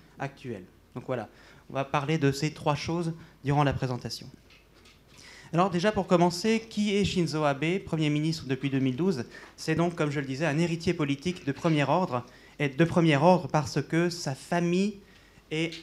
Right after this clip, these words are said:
ancrée dans la politique japonaise depuis que la politique japonaise au sens moderne existe. Il faut savoir que les, la famille Abe, donc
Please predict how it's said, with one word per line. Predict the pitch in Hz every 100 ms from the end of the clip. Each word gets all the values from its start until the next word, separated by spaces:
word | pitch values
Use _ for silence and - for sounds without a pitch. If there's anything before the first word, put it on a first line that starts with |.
| -
ancrée | 175 175 202
dans | 170
la | 143
politique | 143 170 160 -
japonaise | 156 151 151 160 185 131
depuis | 160 165 190 190
que | 160
la | 147 139
politique | - 160 160 160
japonaise | 151 151 147 165 156 127
au | 135
sens | - 143 -
moderne | 135 143 147 165 160
existe. | 139 113 127 - - - - - - _ _ -
Il |
faut | -
savoir | 131 139 151
que | 151
les, | 135 123 117 - - - - - -
la | 135
famille | 160 160 170
Abe, | 160 151 165
donc | 160 135